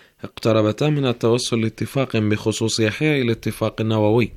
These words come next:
وقال جوزيف بوريل إن المحادثات النووية كانت قريبة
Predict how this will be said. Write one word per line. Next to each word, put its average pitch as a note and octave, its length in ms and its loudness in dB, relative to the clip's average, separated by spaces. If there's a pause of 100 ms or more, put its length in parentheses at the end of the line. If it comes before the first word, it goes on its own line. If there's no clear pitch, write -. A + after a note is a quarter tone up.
(800)
وقال A2+ 420 -2
جوزيف G#2+ 440 0
بوريل G#2+ 280 0
إن A2 160 -2
المحادثات G#2+ 960 -2
النووية G#2+ 600 0
كانت B2+ 420 -4
قريبة A2 680 0